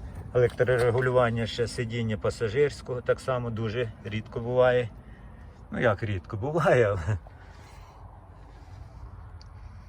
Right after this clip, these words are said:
Передня торпеда в нас не побита, гарна, не поцарапана, має камеру, навігація.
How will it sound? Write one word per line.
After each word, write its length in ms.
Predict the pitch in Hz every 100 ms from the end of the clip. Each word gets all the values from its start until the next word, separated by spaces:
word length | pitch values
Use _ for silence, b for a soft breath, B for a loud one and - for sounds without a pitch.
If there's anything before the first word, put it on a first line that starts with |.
| - - - - - - - - -
Передня 360 | 117 110 107
торпеда 480 | - 110 110 117 107
в 60 | 107
нас 240 | 104 -
не 120 | 110
побита, 500 | 98 110 131 139 120
гарна, 520 | 98 120 127 120 110 - - - - - - - - -
не 80 | 107
поцарапана, 800 | - 104 - 110 123 123 117 123
має 360 | 120 113 110 98 B B B B B B - -
камеру, 480 | 127 127 117 110
навігація. 880 | 110 110 110 120 123 - - 120 113